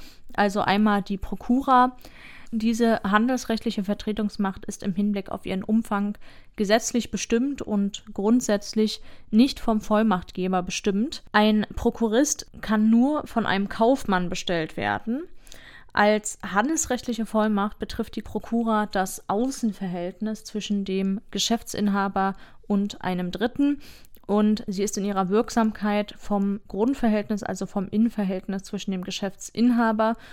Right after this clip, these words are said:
und dem Prokuristen, zum Beispiel aus einem Arbeitsverhältnis,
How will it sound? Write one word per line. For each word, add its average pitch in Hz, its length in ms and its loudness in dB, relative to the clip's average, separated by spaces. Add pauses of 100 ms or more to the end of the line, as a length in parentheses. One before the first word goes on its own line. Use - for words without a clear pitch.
(160)
und 202 220 -2
dem 196 120 0
Prokuristen, 214 880 -2 (340)
zum - 160 -2
Beispiel 196 240 -2
aus 180 140 -2
einem 185 240 -2
Arbeitsverhältnis, 190 1040 -2